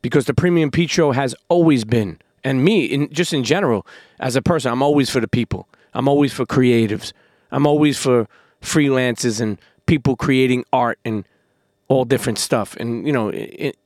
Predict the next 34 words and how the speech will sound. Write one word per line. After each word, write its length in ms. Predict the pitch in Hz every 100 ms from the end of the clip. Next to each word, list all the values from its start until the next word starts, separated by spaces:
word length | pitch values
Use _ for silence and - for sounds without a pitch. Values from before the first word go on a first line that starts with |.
| _
in 140 | 147 151
any 260 | 170 160
aspect, 440 | 131 127 - 120 120
in 80 |
any 180 | 127 127
bucket. 420 | 104 113 101 98 - _ _ -
I 80 | -
know 120 | 143
how 200 | 117 135
hard 340 | 107 - 147 143
it 120 | 123
is 200 | 117 104
to 120 | 120
be 240 | 104 113 104
a 60 |
creative, 520 | - 117 110 101 95 -
to 100 | 101
be 200 | 107 104
a, 140 | 90 _ _ _ _ _ _
you 100 | 127
know, 160 | 123 104
an 80 | 104
entrepreneur, 600 | 110 - - 117 113 104
to 140 | 110
be, 360 | 107 110 101 - _ _ _
you 80 | 131
know, 140 | 135
a 20 |
freelancer, 720 | 104 - 135 120 120 110 - 101
to 100 | 123
be, 220 | 120 160
w-, 240 | 135 135 -
you 120 | 185
know 180 | 156 120